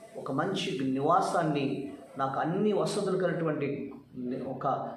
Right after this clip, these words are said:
ఒక గెస్ట్ హౌస్ని మీరు అక్కడ నిర్మించి ఆ యవనస్తుడికి ఇచ్చేయండి" అన్నాడు. దేవుని స్తోత్రం.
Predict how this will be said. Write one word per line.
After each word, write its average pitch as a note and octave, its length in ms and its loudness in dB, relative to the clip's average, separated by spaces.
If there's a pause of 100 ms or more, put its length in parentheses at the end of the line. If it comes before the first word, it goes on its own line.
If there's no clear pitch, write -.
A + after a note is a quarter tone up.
(120)
ఒక C3 120 -8
గెస్ట్ D3+ 420 0
హౌస్ని C#3+ 680 -2 (280)
మీరు C3+ 140 0
అక్కడ C3+ 180 -2
నిర్మించి C#3+ 880 0 (260)
ఆ C3+ 40 -2
యవనస్తుడికి C#3+ 640 0
ఇచ్చేయండి" C3+ 420 0
అన్నాడు. A#2 280 -2 (580)
దేవుని C3 160 -2
స్తోత్రం. B2 540 -4